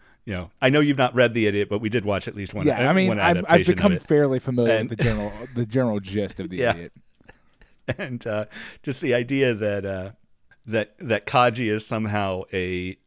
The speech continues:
Speaker 1: a weird Christ figure, uh, in that, <laughs> in that he's very bad at it,
Speaker 2: Yeah,
Speaker 1: <laughs>
Speaker 2: yeah.
Speaker 1: but still thinks himself a Christ figure.
Speaker 2: Yeah.
Speaker 1: Um, and obviously, uh,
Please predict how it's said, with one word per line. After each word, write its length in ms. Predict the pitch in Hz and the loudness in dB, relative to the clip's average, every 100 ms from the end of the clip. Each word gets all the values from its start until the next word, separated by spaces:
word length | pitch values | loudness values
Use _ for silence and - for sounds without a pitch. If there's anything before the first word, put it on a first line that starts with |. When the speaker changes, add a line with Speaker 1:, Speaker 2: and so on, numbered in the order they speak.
| _ _ | _ _
Speaker 1:
a 80 | 110 | 0
weird 540 | 95 110 113 117 123 | 0 0 2 0 -2
Christ 400 | - - 123 - | -4 0 0 -2
figure, 420 | - 123 131 131 - _ _ _ _ 101 | -6 -6 -4 -10 -12 _ _ _ _ -4
uh, 300 | 98 95 98 - | -4 -4 -6 -6
in 160 | 107 104 | -4 -2
that, 140 | 98 - - | -4 -6 -16
<laughs> 140 | - | -8
in 200 | 110 160 | -2 -2
that 160 | 110 - | -2 -2
he's 180 | 131 | -6
very 260 | - 104 113 | -4 0 0
bad 300 | - 85 98 | 0 0 2
at 160 | 113 - - | 2 0 -6
it, 240 | 139 220 | 0 0
Speaker 2:
Yeah, 160 | 180 190 240 - | 4 2 2 -6
Speaker 1:
<laughs> 200 | - 226 | -8 -2
Speaker 2:
yeah. 580 | 147 131 135 262 269 214 | -2 -2 -6 -4 -4 0
Speaker 1:
but 140 | 151 135 | 0 0
still 240 | - 135 | 2 2
thinks 340 | 131 120 110 - | 2 0 0 0
himself 360 | 117 127 120 | 0 2 0
a 60 | 131 | 0
Christ 340 | - 123 - | 0 0 -2
figure. 300 | - 127 139 113 | -2 -2 -2 -4
Speaker 2:
Yeah. 440 | 131 190 190 95 - | -4 -4 -4 -6 -2
Speaker 1:
Um, 320 | 135 190 190 - - - - - - - - - 277 269 226 190 131 - | -2 0 -4 -10 -20 -20 -20 -20 -20 -20 -20 -10 -8 -8 -10 -14 -16 2
and 120 | 170 | 6
obviously, 380 | 175 156 135 | 6 6 2
uh, 60 | 127 | -2